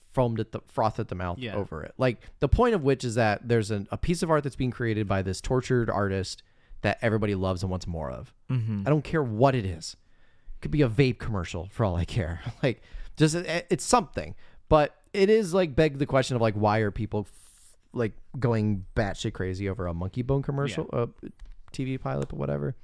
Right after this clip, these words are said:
Speaker 1: So we see Brendan Fraser. Uh, Brendan Fraser, who is the original cartoonist, uh, for Monkey Bone. He is, at this point in the movie, he's, like, a down on his dumps,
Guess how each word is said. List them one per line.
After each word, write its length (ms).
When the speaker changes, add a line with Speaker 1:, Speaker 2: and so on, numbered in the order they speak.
Speaker 1:
So 140
we 60
see 140
Brendan 280
Fraser. 500
Uh, 180
Brendan 320
Fraser, 320
who 160
is 120
the 240
original 340
cartoonist, 840
uh, 140
for 160
Monkey 280
Bone. 380
He 580
is, 920
at 160
this 160
point 340
in 120
the 80
movie, 520
he's, 840
like, 220
a 60
down 340
on 120
his 160
dumps, 760